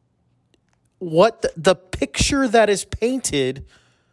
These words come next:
by those emails and other communications is that there's a couple reasons they ran off Leach. Number one was money, because they didn't want to pay him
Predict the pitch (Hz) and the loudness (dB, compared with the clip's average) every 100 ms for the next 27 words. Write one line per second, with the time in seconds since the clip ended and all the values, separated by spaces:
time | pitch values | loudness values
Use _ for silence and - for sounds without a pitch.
0 | _ _ - 123 160 175 190 202 208 208 | _ _ -20 0 2 4 2 0 -2 -6
1 | 156 165 175 175 175 170 - 180 202 180 | -2 4 4 4 -2 -6 -10 -8 -6 -4
2 | 135 123 123 139 143 156 175 - 175 160 | -2 -2 -4 -8 -10 -10 -8 -6 -6 -8
3 | - 156 175 - 147 131 127 123 - _ | -6 -6 -4 -6 -6 -6 -6 -8 -12 _
4 | _ _ _ _ _ 135 143 131 - - | _ _ _ _ _ -2 2 4 2 -4
5 | - _ _ _ _ - _ _ _ _ | -18 _ _ _ _ -20 _ _ _ _
6 | - 165 151 - 247 254 196 147 139 127 | -2 0 0 0 0 2 0 0 -2 -4
7 | 131 123 - 139 139 139 131 131 120 117 | -6 -8 -12 -2 0 2 0 0 -2 -4
8 | - - - - 147 147 151 165 208 240 | -6 -12 -10 -4 -2 0 2 4 2 0
9 | 214 143 139 165 - _ _ _ _ _ | 0 0 0 -4 -8 _ _ _ _ _
10 | _ _ 151 - 131 135 127 139 220 247 | _ _ -4 -2 0 0 2 0 2 4
11 | 247 - 160 135 127 127 123 127 | 4 2 2 0 0 -2 -4 -6